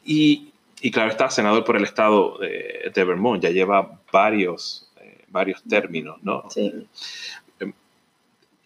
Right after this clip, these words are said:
Speaker 1: y algo que de-, describe, em, a, a, a Bernard Sanders, a Bernie Sanders, es el, el, el, para mí,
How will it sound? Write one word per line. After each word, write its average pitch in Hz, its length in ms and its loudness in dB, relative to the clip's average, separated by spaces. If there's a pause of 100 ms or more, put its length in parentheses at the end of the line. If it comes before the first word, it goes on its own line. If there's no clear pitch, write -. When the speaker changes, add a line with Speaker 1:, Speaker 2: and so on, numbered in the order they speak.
(120)
Speaker 1:
y 135 160 0
algo 156 240 2
que 160 140 2
de-, 110 140 0
describe, 120 1200 0 (560)
em, 92 440 -8 (1300)
a, 98 120 -2
a, - 440 -4
a - 160 -8
Bernard 98 460 -2
Sanders, 98 420 -4
a 95 60 -10
Bernie 101 300 -2
Sanders, 98 520 -6 (360)
es 104 200 -2
el, 110 240 2
el, 107 160 0
el, 104 160 0
para 87 240 -2
mí, 82 200 -6